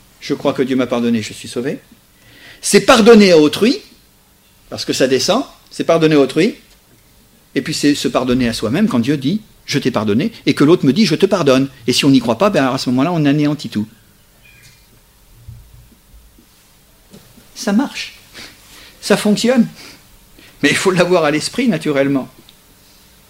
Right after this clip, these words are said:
Ce sont des raisonnements, mais des raisonnements, Dieu nous a donné une intelligence pour que nous puissions analyser et, et raisonner. Et raisonner avec la grâce que Dieu nous donne et le, les, les, la lumière du Saint-Esprit.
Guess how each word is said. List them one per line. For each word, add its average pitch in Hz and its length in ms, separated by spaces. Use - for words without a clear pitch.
Ce - 80
sont 120 100
des 117 120
raisonnements, 143 480
mais 127 80
des 123 100
raisonnements, 127 400
Dieu 127 140
nous 120 180
a 120 60
donné 120 160
une 117 80
intelligence 113 420
pour - 160
que 131 80
nous 117 80
puissions 117 380
analyser 127 640
et, 143 140
et 156 40
raisonner. 185 420
Et 135 100
raisonner 156 440
avec 175 260
la 160 80
grâce 175 320
que - 80
Dieu 180 160
nous 196 100
donne 220 320
et 170 80
le, 160 160
les, 170 240
les, 165 260
la 190 120
lumière 202 360
du 160 80
Saint-Esprit. 123 540